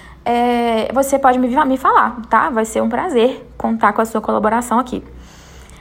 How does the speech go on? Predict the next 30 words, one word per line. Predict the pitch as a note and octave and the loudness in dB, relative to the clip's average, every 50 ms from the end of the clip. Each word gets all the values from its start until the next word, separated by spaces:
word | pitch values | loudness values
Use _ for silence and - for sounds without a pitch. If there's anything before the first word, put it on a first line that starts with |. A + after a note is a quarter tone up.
| - - | -14 -6
É, | - G#3 G#3 G#3 G#3 G#3 G#3 G3+ G3+ G3 G3 - G#3+ | -2 0 2 2 2 2 0 0 0 -2 -2 -4 -4
primeiramente, | - C#4+ C#4 C#4+ D4 C#4+ C#4+ B3 G#3+ G3+ G3 G3 G#3 - - - G3 F#3 - | -4 0 2 4 6 6 6 4 2 -2 -4 -6 -8 -10 -10 -10 -10 -8 -6
pediram | - B3 G3+ A3 A#3+ B3 B3 | -6 -4 -2 0 0 0 2
pra | B3 B3+ | 2 2
gente | B3 A3+ A#3 A#3 | 2 0 0 2
dar | A3+ G#3+ G#3+ | 2 2 2
stream | A3+ A3 - - G#3+ G#3 G#3+ A3 A3+ A3+ | 2 0 -4 -6 -6 -4 -2 -4 -4 -4
em | G#3+ G#3 G#3+ G#3 | -4 -4 -4 -2
nine | G#3 G3+ F#3+ G3 G3+ | 0 0 0 0 0
one | G3+ G3+ G3+ G3+ | 0 0 0 0
one, | G3 G3 A3 D4 - - | 0 0 -2 -2 -6 -4
né, | C#4 B3+ E4 D#4+ | -4 -4 -2 0
da | A3+ A3 | 0 0
Lady | G#3 G3+ G3+ G#3+ | 0 0 -2 -2
Gaga. | G#3 G#3 G3+ G3 A3 A3+ D4 D4 - - - - - - | 0 2 2 2 2 0 -4 -10 -12 -20 -20 -18 -8 -2
E | - | 2
aí | B3+ B3+ B3+ D4 | 4 4 6 4
eu | D#4+ | 4
devo | B3 A#3+ D4 E4 E4 | 2 2 0 0 0
dizer | D4+ D#4+ C#4+ A#3+ A3+ A#3+ C4 D4+ D#4+ | -2 -4 -4 0 2 2 2 2 0
que | - - - F4+ F4+ F#4 F4+ F4+ F4 D#4 | -4 -6 -4 -2 0 0 0 0 0 -2
foi | - - D#4+ E4+ | 2 2 2 2
o | E4+ | 2
primeiro | F4+ E4+ D4+ C#4 D4+ F4+ | 0 0 2 2 0 0
clipe | - - D#4 E4 - - | 0 0 -2 -2 0 2
dela | A#3+ C4 C#4+ C#4 | 2 2 2 2
que | D4+ | 0
eu | D4 | 0
entendi, | D4 E4 E4+ F4+ D4 G#3+ G#3+ A3 - - - - - - _ - - _ - | 0 0 -2 -2 -2 -4 -4 -6 -10 -16 -20 -20 -20 -20 _ -20 -20 _ -8
né? | - A3 G#3 G#3 A3 A3 | -4 0 0 0 0 -2